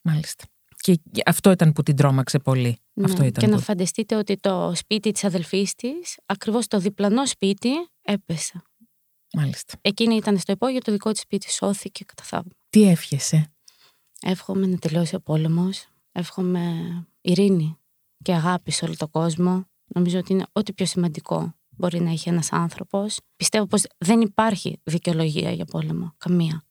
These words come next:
Speaker 1: Έχεις
Speaker 2: Το
Speaker 1: απόλυτο δίκιο.
Speaker 2: δύο χιλιάδες είκοσι τρία που ζούμε, δεν υπάρχει καμία δικαιολογία για να μπορούμε να δικαιολογήσουμε έναν πόλεμο.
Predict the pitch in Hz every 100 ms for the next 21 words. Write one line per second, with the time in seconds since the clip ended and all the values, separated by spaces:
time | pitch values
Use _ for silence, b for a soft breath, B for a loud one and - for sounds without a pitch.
0 | - 165 196 - 175 220 175 165 175 180
1 | 180 - 175 - 196 165 - - 180 165
2 | 156 180 196 190 196 196 - 165 190 202
3 | 196 180 175 170 208 220 b - 185 -
4 | _ - 180 180 190 202 180 180 170 175
5 | - 180 180 165 170 160